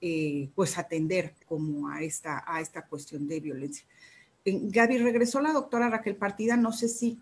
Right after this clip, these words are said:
po-, le damos el tiempo para que termine o cómo procedemos acá. Porque, bueno, faltaba poco tiempo, pero no sé si quiere terminar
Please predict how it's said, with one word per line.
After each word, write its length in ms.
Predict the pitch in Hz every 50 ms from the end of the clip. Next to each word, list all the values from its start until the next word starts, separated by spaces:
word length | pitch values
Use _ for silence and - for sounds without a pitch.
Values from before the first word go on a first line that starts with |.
| - -
po-, 280 | - 180 180 180 - - - - - _ _ - 175
le 240 | 185 180 180 180
damos 320 | 175 180 185 202 214 214 - 190
el 40 |
tiempo 220 | 175 196 196 190 -
para 220 | - 170 165 160
que 80 | - 160
termine 520 | - 165 160 165 180 190 202 220 269 269 - - -
o 420 | 185 175 170 170 165 165 160 160 -
cómo 220 | 180 175 175 160 170
procedemos 640 | - 165 156 - - 170 156 160 160 156 151 -
acá. 240 | 139 139 - 143 139 _ _ _ _ _ _ _ _ _ _ _ _ _ _ _ _ _ _ _ _ _ _ _ _ _ _ -
Porque, 220 | 185 165 - 202
bueno, 160 | 196 196 196
faltaba 420 | 196 208 196 196 - 202 226 226 226
poco 220 | 233 226 - 226
tiempo, 280 | - 214 208 226 220 -
pero 200 | - 175 175 175
no 100 | 185 185
sé 160 | 185 - 190
si 160 | - - 175
quiere 260 | - - 185 165 180
terminar 520 | 180 - 180 165 165 165 165 160 151 156